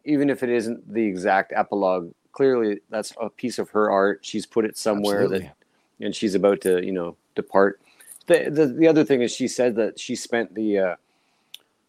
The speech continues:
Speaker 1: um, uh, the whole time, uh, on Lothal, uh,
Speaker 2: Yeah.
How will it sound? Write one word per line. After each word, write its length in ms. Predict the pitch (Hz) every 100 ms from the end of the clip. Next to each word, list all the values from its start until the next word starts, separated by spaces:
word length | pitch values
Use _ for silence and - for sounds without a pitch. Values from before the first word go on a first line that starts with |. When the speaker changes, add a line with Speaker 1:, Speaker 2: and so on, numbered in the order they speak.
| _
Speaker 1:
um, 300 | 92 90 82 - _
uh, 240 | - 85 69 - _ -
the 120 | 104
whole 220 | 95 113
time, 560 | - 107 107 95 80 67 -
uh, 380 | 92 87 85 85 - _ _ _ _ _ _
on 260 | 117 127 135
Lothal, 680 | 117 - 117 107 117 87 - _ _ _
uh, 180 | 92 90
Speaker 2:
Yeah. 300 | 90 110 135